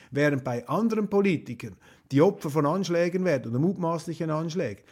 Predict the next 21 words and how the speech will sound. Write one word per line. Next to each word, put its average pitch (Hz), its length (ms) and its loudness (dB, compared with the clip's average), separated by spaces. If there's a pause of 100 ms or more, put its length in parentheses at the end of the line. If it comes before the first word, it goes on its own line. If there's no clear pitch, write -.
(120)
da 123 140 -2
ist 147 260 -4 (100)
sofort - 540 0 (200)
die 131 100 2
höchste 165 400 2
Stelle, 160 380 0
die 143 140 0
höchste 165 320 0
Instanz 143 580 -2 (200)
ist 139 240 -6
in 131 100 2
Alarmbereitschaft. 156 1040 0 (280)
Ähm, 135 360 -2
bei 131 260 -2
Chrupalla 127 600 -2
hat 143 120 -4
man 127 100 -6
das 127 180 -6
gehan-, 131 460 -4
Ganze 147 380 -4
behandelt 135 580 -4